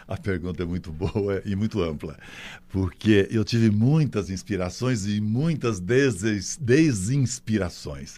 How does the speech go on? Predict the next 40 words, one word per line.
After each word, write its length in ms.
Porque 480
eu 160
sou, 460
eu 100
sou 160
de 100
uma 140
época 640
em 160
que 220
fazer 400
teatro 720
era 180
uma 120
vergonha, 600
né? 220
E, 240
e 80
de 100
uma 120
família 640
que 120
tinha 160
muito 200
preconceito. 640
O 80
papai, 520
desde 360
criança 460
eu 80
gosto 300
de 60
teatro, 420
desde 260
criança 480
eu 80
gosto 220
de 60
me 60
comunicar, 640